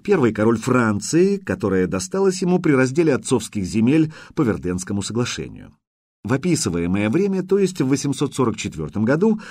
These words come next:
Карл потерпел серьёзное поражение при попытке вернуть себе контроль над Аквитанией. Желающие подробностей могут обратиться к историческим материалам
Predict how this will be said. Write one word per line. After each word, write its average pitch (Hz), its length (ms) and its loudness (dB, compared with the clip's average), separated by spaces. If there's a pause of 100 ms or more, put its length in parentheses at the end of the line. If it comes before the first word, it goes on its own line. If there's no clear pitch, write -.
(280)
Карл 208 340 2
потерпел 170 460 0
серьёзное 139 480 0
поражение 139 500 2
при 127 120 2
попытке 127 440 -2
вернуть 110 360 0
себе 104 180 -2
контроль 101 440 -2
над 113 160 2
Аквитанией. 123 840 -2 (220)
Желающие 180 560 2
подробностей 190 640 -2
могут 151 260 4
обратиться 110 480 0
к - 80 -2
историческим 101 640 -2
материалам 185 640 0